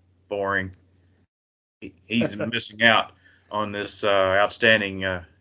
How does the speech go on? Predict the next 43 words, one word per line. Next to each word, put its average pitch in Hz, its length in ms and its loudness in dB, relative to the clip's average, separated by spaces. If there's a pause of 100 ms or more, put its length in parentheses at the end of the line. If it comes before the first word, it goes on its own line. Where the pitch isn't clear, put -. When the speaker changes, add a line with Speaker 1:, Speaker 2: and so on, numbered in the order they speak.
(920)
Speaker 1:
uh, 87 220 -12
outstanding 98 480 0
race 98 280 0
card 95 360 2
we've 92 200 -6
got 95 220 0
coming 92 300 -4
up 95 180 -6
here, 90 140 -4
Kentucky 92 400 -4
Downs. 95 440 -4
Uh, 95 140 4
first 151 320 6
of 117 60 0
all, 104 340 6 (500)
you 135 180 6
and 123 100 6
I 147 260 10
actually 127 300 4
traveled 135 400 0
down 117 180 -4
to 98 60 -12
Franklin, 117 420 -8
Kentucky 113 460 -6
over 101 160 -8
the 95 40 -10
weekend. 107 520 -6
Uh, 98 340 -2
I 135 100 6
actually 120 220 -2
spent 113 240 -6
the 98 80 -12
night. 107 440 -4 (920)
You 113 800 0 (200)
made 104 300 -4
your 104 220 0
first 131 420 2
foray 117 540 4
down 98 200 -2
to 95 60 -10
Franklin 98 480 -6
at, 92 300 -10
uh, 90 240 -4